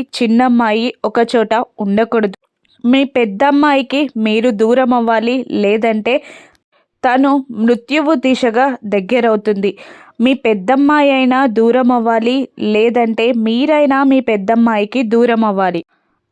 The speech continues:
అంటూ పంతులు గారు చెప్పగానే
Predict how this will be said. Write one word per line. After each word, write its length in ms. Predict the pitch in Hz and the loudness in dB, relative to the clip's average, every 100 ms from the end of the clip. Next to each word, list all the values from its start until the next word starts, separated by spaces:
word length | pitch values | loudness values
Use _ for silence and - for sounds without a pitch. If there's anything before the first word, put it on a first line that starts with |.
| - | -4
అంటూ 360 | 254 269 285 320 294 - - | 0 2 2 0 -2 -6 -4
పంతులు 360 | 226 240 302 294 | 0 2 2 2
గారు 300 | 262 240 269 277 233 | 2 2 0 -2 -4
చెప్పగానే 580 | 214 262 254 254 226 | -2 -2 0 0 0